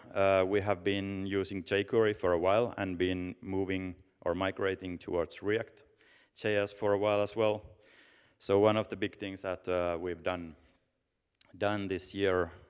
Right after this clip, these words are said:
or last year was, was the thematic maps or statistical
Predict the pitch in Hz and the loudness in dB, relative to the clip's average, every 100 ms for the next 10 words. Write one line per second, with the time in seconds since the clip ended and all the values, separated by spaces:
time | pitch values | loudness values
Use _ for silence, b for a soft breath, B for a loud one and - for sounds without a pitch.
0 | _ - 85 82 - - - 85 80 - | _ -4 0 0 -2 -12 -6 -4 -4 -2
1 | 85 80 - _ - 50 50 - - _ | 0 0 -4 _ -12 -10 -8 -10 -16 _
2 | b b b b b b b - 85 82 | b b b b b b b -4 -4 -2
3 | 92 87 82 85 - 101 98 95 - 98 | 0 2 2 0 -2 -2 0 -2 -4 -8
4 | 123 - - 90 87 85 - 87 92 - | -8 -14 -8 -2 0 -2 -4 -4 -4 -6
5 | 95 98 95 | -4 -2 0